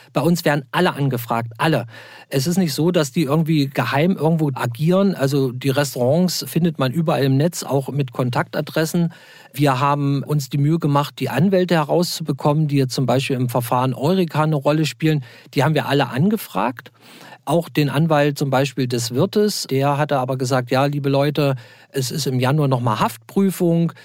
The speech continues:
Mein Mandant sagt natürlich, das stimme alles nicht. Und ansonsten, er wird ja auch nur beschuldigt,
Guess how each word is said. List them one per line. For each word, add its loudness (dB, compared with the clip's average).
Mein 0
Mandant 2
sagt 0
natürlich, 0
das -2
stimme 2
alles 0
nicht. -2
Und -2
ansonsten, 0
er -2
wird -2
ja -2
auch -6
nur 4
beschuldigt, 2